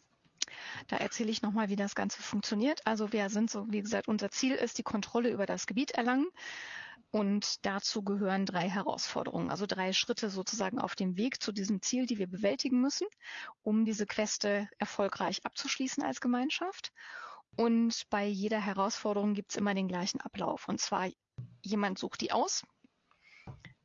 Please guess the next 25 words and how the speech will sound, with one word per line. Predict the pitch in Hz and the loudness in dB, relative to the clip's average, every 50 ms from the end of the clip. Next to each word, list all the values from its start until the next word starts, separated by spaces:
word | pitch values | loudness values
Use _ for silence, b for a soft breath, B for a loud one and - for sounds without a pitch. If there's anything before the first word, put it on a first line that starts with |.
| _ - | _ 0
und | 233 214 214 214 - | 2 2 2 2 2
sagt, | - 202 202 - - | 0 -2 -2 -2 -4
was | - 202 196 | -4 -4 -2
daran | - 196 190 175 165 | 0 0 0 0 0
schwierig | 180 - 233 254 277 302 311 - - | 0 0 0 0 2 0 0 0 0
ist | 359 359 - - - - - _ _ - - _ _ | 0 -2 -2 -4 -6 -10 -16 _ _ -20 -20 _ _
und | - 220 226 220 | 0 0 2 2
bestimmt, | - 220 - - 226 220 214 226 233 233 - - | 0 0 0 0 2 2 4 4 2 2 -2 -4
welche | - 185 202 196 196 - 226 214 | -2 0 0 0 0 0 -2 -4
Figur | - 226 202 202 208 202 196 202 202 208 220 - _ _ - | -2 -2 -2 0 0 2 2 2 2 0 -2 -6 _ _ -6
als | - 196 190 - - | -4 -4 -2 -2 -2
erstes | - - 202 202 - - - 185 - | 0 0 0 0 -2 -2 -2 -2 -2
im | - 208 190 | -2 -2 0
Zentrum | - - 240 254 - - 302 294 | 0 0 0 0 2 0 0 0
steht. | - - 294 349 440 - - - _ _ _ _ _ _ - B B B B B B B B B | 0 0 0 -2 -2 -4 -8 -14 _ _ _ _ _ _ -18 B B B B B B B B B
Das | - 208 - | -4 -4 -2
kann | - - 214 214 | 2 2 4 4
nicht | 233 233 - | 4 2 2
die | - - | 0 0
eigene | - 214 220 254 277 277 | 2 2 4 2 2 2
sein, | 294 320 415 427 - _ _ _ | 2 0 -2 -2 -6 _ _ _
also | - 196 196 196 | -4 -2 0 0
Hauptfigur | 214 - - - 226 247 262 294 - | -2 -2 -4 -4 -2 -2 -2 0 0
immer. | 254 254 285 - _ _ _ _ _ B B B B B B B B B B _ _ - | 0 0 0 -2 _ _ _ _ _ B B B B B B B B B B _ _ 2
Und | 220 226 214 214 220 220 220 - - | 4 4 4 4 4 4 2 0 -2